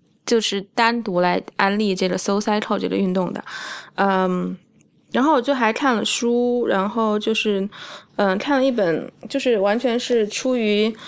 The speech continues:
好奇心买的一本书，然后觉得就是我对这本书的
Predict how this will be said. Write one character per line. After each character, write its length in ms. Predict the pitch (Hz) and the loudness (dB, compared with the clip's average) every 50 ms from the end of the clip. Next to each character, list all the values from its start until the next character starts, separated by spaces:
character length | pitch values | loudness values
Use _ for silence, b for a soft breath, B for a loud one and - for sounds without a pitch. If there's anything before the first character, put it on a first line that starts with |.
| B B B B | B B B B
好 280 | - - 311 262 240 233 | -4 0 0 2 2 0
奇 240 | - - - 185 | -2 -4 -2 -2
心 480 | 202 - - 214 214 208 208 214 214 208 | -2 0 0 2 2 2 2 2 0 0
买 240 | - - 190 175 - | 0 2 2 2 2
的 200 | - - - - - | 0 0 -2 -2 -2
一 100 | - 190 | -2 -2
本 200 | 180 - - - | -2 -2 -2 -2
书， 400 | 185 - - 185 175 180 175 165 | -4 -2 -2 0 0 0 0 2
然 160 | - 170 170 | 2 0 0
后 340 | 185 202 214 196 190 185 185 185 B B B B B B B B B | 0 0 0 2 2 0 0 -4 B B B B B B B B B
觉 240 | - - 220 220 | -6 -2 0 2
得 300 | 226 269 294 302 294 254 | 2 2 2 2 2 0
就 160 | 233 - 285 269 | -2 -4 -2 0
是 60 | 269 | 2
我 100 | 233 202 | 2 2
对 100 | 226 247 | 2 0
这 120 | 247 262 | 0 0
本 120 | 233 220 - | 0 0 0
书 240 | - - 247 240 | 0 2 2 2
的 200 | 233 233 214 196 | 4 2 2 0